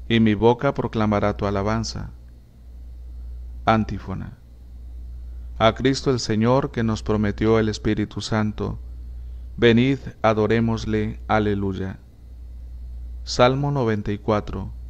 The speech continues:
Invitación a la alabanza divina. Venid, aclamemos al Señor. Demos vítores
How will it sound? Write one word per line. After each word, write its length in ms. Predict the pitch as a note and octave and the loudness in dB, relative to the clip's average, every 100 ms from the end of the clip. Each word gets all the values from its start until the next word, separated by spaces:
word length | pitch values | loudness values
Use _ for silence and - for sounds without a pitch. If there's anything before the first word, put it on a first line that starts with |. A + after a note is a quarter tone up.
| - - - - - - - | -12 -12 -12 -12 -14 -14 -6
Invitación 920 | - G#2 G#2 G2 F#2+ A2+ A2+ A#2+ C3 - - | 0 2 2 0 0 4 4 2 -4 -10 0
a 140 | A2+ A2 | 4 4
la 240 | G#2+ G#2+ | 4 2
alabanza 560 | G2+ G2+ A#2 C3 A#2+ G2+ | 2 2 2 0 -2 -2
divina. 560 | G2 G2 G2 F#2+ - - - - - - - - - - - - - - - - - | -2 -4 -4 -6 -8 -12 -14 -14 -14 -14 -12 -12 -12 -12 -14 -14 -16 -18 -20 -4 2
Venid, 420 | G#2+ A2 B2 - - | 4 4 2 -4 -2
aclamemos 720 | A2 A2 G#2+ G#2 A#2 B2+ G#2+ | 0 2 2 2 0 -2 -2
al 140 | G2+ G2+ | -4 -6
Señor. 480 | G2+ G2 G2 G#2+ - - - - - - - - | -4 -4 -4 -6 -10 -18 -18 -16 -14 -14 -14 -2
Demos 400 | - A2+ A2+ G#2 | 4 6 6 4
vítores 640 | A#2 B2 C3 C3 C3 - | 2 4 2 2 0 -4